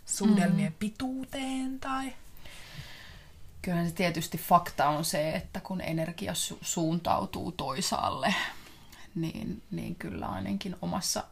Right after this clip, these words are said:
Speaker 2: omassa suhteessa se parisuhde on jäänyt vähemmälle, kun kaikki energia on mennyt siihen selviytymiseen, että selviää järjissään
Speaker 1: Mm.
Speaker 2: tai selviää hengissä.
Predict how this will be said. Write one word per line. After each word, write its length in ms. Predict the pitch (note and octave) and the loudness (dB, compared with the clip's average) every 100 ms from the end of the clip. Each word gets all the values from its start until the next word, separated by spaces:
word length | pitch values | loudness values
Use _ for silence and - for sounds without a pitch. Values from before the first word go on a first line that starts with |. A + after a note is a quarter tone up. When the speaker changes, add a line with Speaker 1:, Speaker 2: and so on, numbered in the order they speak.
| - | -6
Speaker 2:
omassa 360 | F#3 F#3 - G3+ | -4 -4 -4 -4
suhteessa 580 | G#3 - - G3+ - | -6 -6 -6 -6 -4
se 180 | G#3 G#3+ - - - - - - | -6 -8 -10 -20 -20 -20 -12 -4
parisuhde 540 | D3 E3 F3+ E3+ E3 | -2 -2 0 2 4
on 140 | E3 | 6
jäänyt 380 | E3+ E3+ F3 G3+ - | 8 6 6 2 -2
vähemmälle, 560 | E3+ F3+ G#3 - - G#3 | -2 0 -2 -2 -4 -6
kun 160 | - - | -6 -6
kaikki 360 | - G3 - - | -4 -6 -6 -6
energia 440 | - - - G3 | -4 -6 -6 -6
on 80 | - | -4
mennyt 260 | - - | -4 -2
siihen 260 | - - F#3 | -2 -2 0
selviytymiseen, 960 | - - - - - - - A2 G2+ - - - - - - - - | 0 -2 -2 -4 -4 -2 0 0 -2 -6 -14 -14 -14 -16 -18 -14 -12
että 220 | - D#3 | -8 -4
selviää 420 | C#3 G#2+ G#2+ G2+ | -4 -2 0 2
järjissään 760 | - G#2 A2 G#3 - - - G#3 | 2 2 2 2 2 2 2 2
Speaker 1:
Mm. 320 | G#3+ G3+ F#3+ F#3+ | 4 4 2 0
Speaker 2:
tai 380 | - - - - - | -4 -4 -4 -8 -10
selviää 680 | - - G2 F2 - - - - - | -8 -6 -6 -6 -4 -4 -6 -12 -10
hengissä. 500 | - F#2 F#3 - G#3 | -6 -2 0 2 2